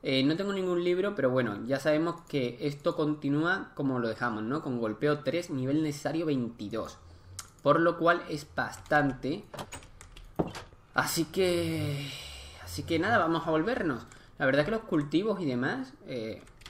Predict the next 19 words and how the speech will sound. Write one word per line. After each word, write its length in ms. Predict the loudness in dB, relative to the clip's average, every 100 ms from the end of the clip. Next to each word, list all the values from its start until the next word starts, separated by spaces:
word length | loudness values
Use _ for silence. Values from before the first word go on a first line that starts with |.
| -14
molan 420 | -6 0 2 0 0
cantidad. 480 | -2 0 0 2
Debería 640 | 2 0 2 0 -2 -8 -4
ponerme 540 | 0 2 2 0 -2 -12 -20 -20 -20 -20 -20 -20 -20 -20 -18 -4
a 180 | -2
pon-, 280 | 0 -2 0
ponerme 340 | 2 4 2 2
con 140 | 2
la 100 | 4
granja 380 | 2 0 -2 -2
y 40 |
demás, 260 | 0 0 0
pero 140 | -2 0
bueno, 180 | 2 0
como 160 | -2 -2
tengo 180 | 0
de 80 | 0
momento 840 | -2 -2 -2 -4 0 2 4 2 0
suficientes 1080 | -2 -2 -2 0 2 2 0 -8 -10 -12